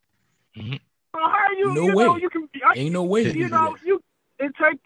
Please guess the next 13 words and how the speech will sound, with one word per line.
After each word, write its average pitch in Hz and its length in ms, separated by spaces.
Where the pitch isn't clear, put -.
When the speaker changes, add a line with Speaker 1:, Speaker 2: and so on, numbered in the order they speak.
Speaker 2:
it 233 180
takes 285 220
some 269 140
extreme, 277 600
I'm 233 60
gonna 226 140
tell 285 200
you 233 100
something. 180 260
That's 190 160
why 226 200
I 220 40
said 190 220